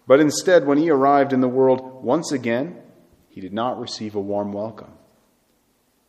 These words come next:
As Archbishop Fulton Sheen wrote, "In the filthiest place in the world, a stable, purity was born. He who was later to be slaughtered by men acting as beasts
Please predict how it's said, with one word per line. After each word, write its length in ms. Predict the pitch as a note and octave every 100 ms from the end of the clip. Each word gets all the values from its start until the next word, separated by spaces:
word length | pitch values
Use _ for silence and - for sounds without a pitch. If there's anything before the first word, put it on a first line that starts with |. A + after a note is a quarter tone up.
| _ _ _ -
As 200 | A2+ B2
Archbishop 500 | B2+ - D#3 C3 -
Fulton 320 | D3 B2+ A#2
Sheen 380 | - F3+ E3 A#2
wrote, 280 | A2 G#2+ - - - - _ _ _ _ _ _ _ _ _ -
"In 160 | C3+ C3
the 100 | B2+
filthiest 920 | - - F3 F#3 F3+ E3 C#3+ - -
place 360 | D3+ D3+ C#3
in 120 | C#3
the 80 | C3
world, 600 | A#2 C3 B2 F#2+ E2 E2 - -
a 80 |
stable, 800 | - - - C#3+ C#3+ G#2+ E2+ - - _ _ _ _ _ _
purity 540 | _ D#3+ C#3 E2+ D2+ E2
was 240 | F2+ F#2
born. 460 | - A2 A2 D2+ - - _ _ _ _ _ _ _ _
He 400 | - F3 C#3+ - - -
who 100 | D3
was 280 | D3+ C#3
later 340 | B2+ D3 E3 C#3
to 120 | B2
be 140 | A#2+
slaughtered 640 | A2 - B2+ C#3 E3 C#3+ A#2
by 180 | A2 A2
men 320 | B2+ C3 A2+
acting 500 | - C#3 - B2+ A#2
as 160 | G#2
beasts 720 | - - E3+ C3+ - - -